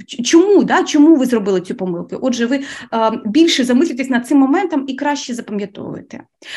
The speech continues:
Ем, отже, це у нас буде, е, don't be afraid to go wrong, тобто не бійтеся робити помилки.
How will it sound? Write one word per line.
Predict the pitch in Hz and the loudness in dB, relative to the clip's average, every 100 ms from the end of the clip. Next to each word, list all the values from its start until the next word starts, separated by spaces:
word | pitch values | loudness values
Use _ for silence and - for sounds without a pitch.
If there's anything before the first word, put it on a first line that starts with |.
| - - - - 269 | -12 -12 -14 -10 0
Ем, | 262 269 | 0 2
отже, | 494 523 415 | 2 4 2
це | - 381 415 | 0 0 4
у | 320 | 4
нас | 247 | 4
буде, | 214 294 359 320 - | 0 -2 0 0 -2
е, | 247 | -4
don't | 240 214 302 277 | -2 -2 2 2
be | 247 240 | 2 -4
afraid | 330 339 247 | -4 -6 -6
to | |
go | 240 240 | -2 -2
wrong, | 175 123 - - | -2 -10 -12 -14
тобто | - 240 254 | -12 -2 2
не | 285 466 440 | 4 2 4
бійтеся | 330 339 320 277 247 233 | 6 6 4 -2 -2 -2
робити | 226 202 285 285 262 - _ | -4 -2 -2 -2 -6 -10 _
помилки. | 294 285 247 233 196 - | 4 8 8 4 -4 -10